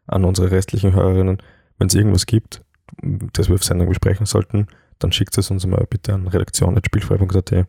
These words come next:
Wir schauen es uns auf jeden Fall an und wenn wir es einbauen können und es passt, dann nehmen wir es natürlich gerne auf.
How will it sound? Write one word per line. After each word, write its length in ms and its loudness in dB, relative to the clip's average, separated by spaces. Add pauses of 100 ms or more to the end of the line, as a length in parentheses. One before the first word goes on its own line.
(440)
Wir 100 2
schauen 200 2
es 80 -8
uns 120 0
auf 120 -4
jeden 160 0
Fall 140 0
an 260 0 (400)
und 260 -2
wenn 80 0
wir 60 0
es 80 0
einbauen 260 0
können 240 0
und 100 -2
es 180 -2
passt, 380 -4
dann 300 0
nehmen 160 2
wir 40 4
es 100 0
natürlich 280 0
gerne 220 0
auf. 160 -4